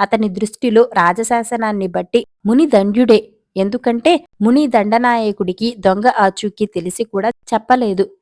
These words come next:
కనుక ముని దండనాయకుడి చేతిలో చావటానికి సిద్ధపడ్డాడు," అన్నాడు. రాజుకి ఈ విధంగా మౌనభంగం కలగగానే బేతాళుడు శవంతో సహా మాయమై మళ్ళీ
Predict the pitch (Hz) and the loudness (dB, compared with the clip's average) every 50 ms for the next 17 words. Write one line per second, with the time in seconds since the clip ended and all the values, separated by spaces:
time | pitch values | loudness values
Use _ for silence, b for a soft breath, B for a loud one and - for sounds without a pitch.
0 | _ _ _ _ - 233 240 262 262 - 294 294 - _ - 196 226 247 277 285 | _ _ _ _ 0 2 2 2 2 2 0 0 0 _ -4 -2 0 0 0 0
1 | 233 233 196 196 208 226 247 254 247 240 226 214 214 - 214 196 202 - - 196 | 0 0 0 0 0 -2 -2 0 -2 -2 -4 -4 -4 -4 -4 -4 -4 -6 -6 -8
2 | 190 - 190 202 196 196 - 190 185 185 208 208 - 208 196 185 180 - - 226 | -6 -4 -4 -4 -2 -2 -2 -4 -4 -4 -4 -4 -4 -4 -4 -4 -6 -6 -6 -6
3 | 233 - - 185 - - 220 220 - 208 180 165 185 180 180 185 226 - - 208 | -6 -6 -8 -8 -6 -6 -6 -4 -4 -6 -4 -2 -2 0 0 0 -2 -2 -4 -6
4 | 180 180 180 170 175 196 - _ _ _ _ _ _ _ - 202 208 220 214 214 | -6 -4 -4 -2 -2 -2 -2 _ _ _ _ _ _ _ 2 4 4 4 4 0
5 | - - - 240 214 190 196 170 175 196 214 214 247 240 233 202 185 185 185 190 | -6 -10 -8 -6 -4 -4 -6 -4 -6 -6 -6 -4 -4 -4 -4 -4 -6 -6 -8 -8
6 | 185 202 202 202 202 214 208 202 - 180 170 170 175 180 185 185 190 196 202 247 | -8 -8 -8 -6 -6 -6 -6 -6 -6 -6 -6 -6 -6 -6 -6 -6 -6 -6 -4 -4
7 | 285 285 _ _ - 220 226 226 - 269 277 262 254 233 226 208 185 180 190 202 | -4 -4 _ _ -4 -4 -2 -2 -2 -2 -2 -2 -2 -4 -4 -6 -6 -8 -8 -8
8 | _ - 233 233 - 220 208 185 202 196 190 185 180 175 175 180 190 196 - - | _ -6 -6 -6 -6 -8 -10 -8 -8 -8 -8 -8 -8 -6 -6 -4 -6 -6 -6 -6
9 | 208 185 202 214 233 294 | -6 -4 -4 -2 -4 -4